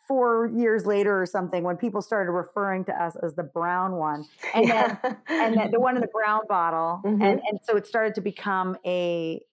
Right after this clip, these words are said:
Speaker 1: a recognizable sort of brand, um, you know, characteristic, that and the anchor.
Speaker 2: Yeah.
Speaker 1: Um, they'd say, "The brown bottle with the anchor." And I'm
Speaker 2: Yeah.
Speaker 1: like, "Okay, see, there was a reason we were right." Um, <laughs>
Speaker 2: <laughs>
Speaker 1: but,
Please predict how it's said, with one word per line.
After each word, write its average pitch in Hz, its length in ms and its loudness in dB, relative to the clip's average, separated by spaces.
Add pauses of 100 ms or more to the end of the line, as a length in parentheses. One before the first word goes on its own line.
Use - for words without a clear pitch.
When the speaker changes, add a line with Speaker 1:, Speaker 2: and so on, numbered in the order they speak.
Speaker 1:
a 170 100 -8
recognizable 185 1400 0 (220)
sort 180 240 -4
of 160 160 -6
brand, 170 580 -4
um, 156 520 -4 (720)
you 196 120 -2
know, 160 540 -2 (500)
characteristic, 196 760 -2 (120)
that 190 300 0
and 190 140 -2
the 175 60 -4
anchor. 233 500 -2 (360)
Speaker 2:
Yeah. 180 380 4
Speaker 1:
Um, 175 280 -4
they'd 190 120 -2
say, 214 100 2
"The 190 100 0
brown 214 300 0
bottle 196 280 2
with 190 100 -2
the - 100 -6
anchor." 180 540 -6 (200)
And 175 100 0
I'm 180 40 2
Speaker 2:
Yeah. 208 100 4
Speaker 1:
like, 160 120 -2 (220)
"Okay, 180 100 0
see, 190 220 -4
there 190 160 0
was 180 160 -2
a 175 80 -2
reason 170 320 -2
we 175 100 0
were 170 140 0
right." 185 260 0 (380)
Um, 208 360 2 (140)
<laughs> - 160 0 (120)
Speaker 2:
<laughs> 202 220 -4
Speaker 1:
but, 247 280 2